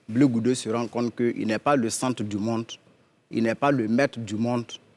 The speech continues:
et il tente maintenant de descendre sur terre. Mais même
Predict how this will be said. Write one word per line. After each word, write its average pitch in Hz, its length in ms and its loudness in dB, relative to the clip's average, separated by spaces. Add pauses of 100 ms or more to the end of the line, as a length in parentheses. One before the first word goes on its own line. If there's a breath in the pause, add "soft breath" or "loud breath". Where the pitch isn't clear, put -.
(300)
et 113 240 -4
il 113 100 -2
tente 180 360 -2
maintenant 123 400 0
de 104 140 -2
descendre 110 520 -4
sur - 220 -10
terre. 98 360 -4 (680 loud breath)
Mais 151 140 6
même 247 260 8